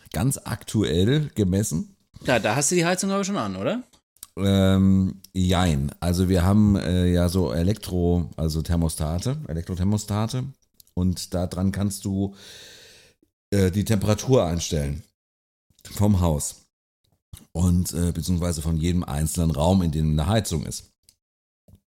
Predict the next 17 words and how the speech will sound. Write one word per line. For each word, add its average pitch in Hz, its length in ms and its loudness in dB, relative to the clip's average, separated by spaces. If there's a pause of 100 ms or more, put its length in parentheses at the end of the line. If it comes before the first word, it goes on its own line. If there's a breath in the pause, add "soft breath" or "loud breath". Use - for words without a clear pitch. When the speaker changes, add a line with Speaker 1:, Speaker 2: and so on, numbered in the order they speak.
(260)
Speaker 1:
Und 85 140 2
wir 85 80 2
haben 95 160 4
jetzt 95 220 -2
alle 98 340 0
eigentlich 82 480 -2
auf 80 160 -8
achtzehn 85 340 -4
Grad 78 320 -4
gestellt. 107 500 -2 (800 loud breath)
Normalerweise 85 600 2
stehen 92 280 0
die 87 100 0
so 85 180 0
auf - 200 -4
zwanzig 98 480 -2
Grad. 101 420 -2